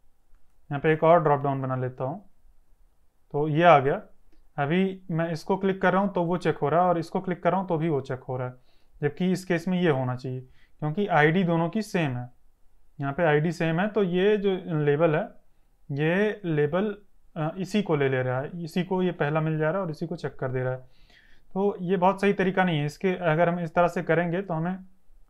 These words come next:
बहुत सारे वो करने पड़ेंगे, अ, अलग-अलग आईडीज़ देनी पड़ेंगी हर एक की। अगर आप चाहें तो दे सकते हैं, लेकिन ये उतना प्रैक्टिकल नहीं है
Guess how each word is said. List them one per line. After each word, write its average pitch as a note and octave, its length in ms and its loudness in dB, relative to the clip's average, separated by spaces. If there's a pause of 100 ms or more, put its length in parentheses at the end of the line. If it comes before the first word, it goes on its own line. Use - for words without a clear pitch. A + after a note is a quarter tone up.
(140)
बहुत E3 260 2
सारे F3 360 4
वो F3 260 0
करने C#3 260 0
पड़ेंगे, B2+ 340 -2
अ, D3 460 -6
अलग-अलग E3+ 400 4
आईडीज़ D3 360 2
देनी C3+ 160 -4
पड़ेंगी B2+ 320 -4
हर B2+ 160 -6
एक B2 140 -8
की। - 160 -18 (560)
अगर C#3+ 180 2
आप D#3+ 100 2
चाहें E3+ 280 0
तो A3 100 2
दे F#3 160 2
सकते F3+ 300 -4
हैं, A#3 80 -2
लेकिन G#3 440 -4 (500)
ये E3 280 -2
उतना F3 200 -2
प्रैक्टिकल F#3 520 2
नहीं C3+ 220 -2
है C3+ 120 -10